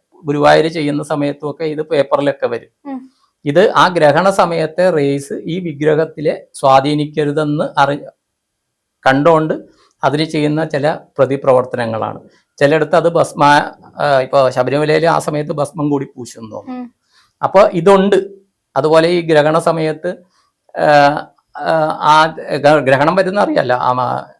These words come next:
Speaker 1: സൂര്യഗ്രഹണം വരുന്നത് അമാവാസിയുടെ സമയത്തും ചന്ദ്രഗ്രഹണം വരുന്നത് പൗർണമിയുടെ
Speaker 2: പൗർണമിയുടെ
Speaker 1: സമയത്തും.
Speaker 2: സമയത്ത്.
Speaker 1: അത് ഏതെങ്കിലും നക്ഷത്രങ്ങൾ ഉള്ള ദിവസങ്ങളായിരിക്കും, നക്ഷത്രങ്ങളിലായിരിക്കും.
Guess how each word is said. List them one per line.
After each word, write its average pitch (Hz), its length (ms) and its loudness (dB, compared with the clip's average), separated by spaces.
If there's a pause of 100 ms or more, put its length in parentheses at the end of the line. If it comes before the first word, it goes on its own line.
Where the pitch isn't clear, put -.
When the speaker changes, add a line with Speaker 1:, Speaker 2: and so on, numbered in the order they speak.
(140)
Speaker 1:
സൂര്യഗ്രഹണം 147 600 2
വരുന്നത് 151 320 -4
അമാവാസിയുടെ 143 640 0
സമയത്തും 139 420 -10
ചന്ദ്രഗ്രഹണം 139 600 -6
വരുന്നത് 139 280 -12
പൗർണമിയുടെ 135 480 -6
Speaker 2:
പൗർണമിയുടെ 262 280 -8
Speaker 1:
സമയത്തും. - 20 -18
Speaker 2:
സമയത്ത്. - 460 -20
Speaker 1:
അത് 143 140 0
ഏതെങ്കിലും 165 420 2
നക്ഷത്രങ്ങൾ 123 760 -2
ഉള്ള 120 160 0
ദിവസങ്ങളായിരിക്കും, 110 720 -6
നക്ഷത്രങ്ങളിലായിരിക്കും. 127 840 -4